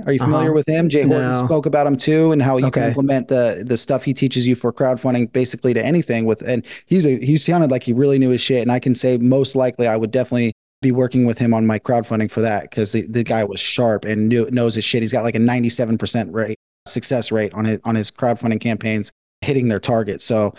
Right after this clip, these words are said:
Speaker 1: shout out to Justin, the Kickstarter guy. If, if those stats are real, that's amazing. So I, I kinda see the next movie being, like, in the one million dollar range, you know?
Speaker 2: Mm-hmm, mm-hmm.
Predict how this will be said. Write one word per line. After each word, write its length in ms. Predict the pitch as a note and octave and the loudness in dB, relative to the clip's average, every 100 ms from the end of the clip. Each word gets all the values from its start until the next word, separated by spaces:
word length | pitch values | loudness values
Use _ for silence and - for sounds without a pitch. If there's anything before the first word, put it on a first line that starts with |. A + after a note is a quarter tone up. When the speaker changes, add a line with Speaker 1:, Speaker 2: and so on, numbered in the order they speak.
| - | -10
Speaker 1:
shout 280 | - - C#3+ | -4 0 2
out 140 | C#3+ C3 | 0 0
to 80 | |
Justin, 380 | B2+ C3+ C3 B2+ | 0 0 0 0
the 40 | A#2 | 0
Kickstarter 520 | C#3+ B2 C3+ B2 A#2+ | -2 -2 0 0 2
guy. 280 | B2 A#2+ A#2 | 2 2 2
If, 280 | G#2+ G#2+ G#2 | -2 -4 -6
if 140 | B2 | -4
those 260 | C3+ B2+ - | -2 0 0
stats 260 | B2 A2+ | 0 0
are 140 | A#2 A2 | 0 2
real, 380 | A#2+ A2 G#2 - - - | 2 2 0 -4 -20 -6
that's 180 | C3+ A#2 | -4 0
amazing. 400 | A2+ A#2 A2 G#2 | 0 0 0 0
So 220 | C3 B2 | 0 0
I, 240 | D#3 F#3 - | 0 -2 0
I 180 | F#3+ | -2
kinda 280 | G#3+ C4 A#3+ | 0 0 2
see 180 | G3+ G#3+ | 2 2
the 100 | G3 | 0
next 240 | F3+ E3 E3+ | 0 0 2
movie 260 | D#3+ D#3 | 2 2
being, 260 | C#3+ D3 D3 | 2 2 2
like, 200 | C3+ B2+ | 2 0
in 100 | D3 | 2
the 80 | B2 | 4
one 340 | C3+ C#3 C#3 | 4 4 4
million 300 | C3+ C#3 C#3+ | 4 2 2
dollar 300 | C#3+ C#3+ C#3+ | 2 2 2
range, 420 | D3 D3+ D#3 - | 2 2 2 0
you 60 | D3 | 0
know? 160 | D#3 | 2
Speaker 2:
Mm-hmm, 480 | B2 C3+ B2+ - - | 2 2 0 -2 -2
mm-hmm. 200 | C3 C3 | 0 2